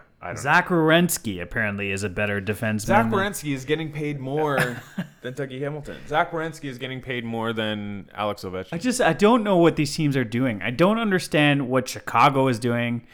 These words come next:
Speaker 2: We haven't even gone to Marc-Andre Fleury yet, but we need to talk about Marc-Andre Fleury.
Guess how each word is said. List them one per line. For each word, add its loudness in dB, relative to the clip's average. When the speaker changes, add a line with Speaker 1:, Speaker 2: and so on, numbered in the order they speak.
Speaker 2:
We 4
haven't 4
even 6
gone 8
to -2
Marc-Andre 4
Fleury 0
yet, -6
but -12
we 0
need 0
to -4
talk 6
about 2
Marc-Andre 2
Fleury. -6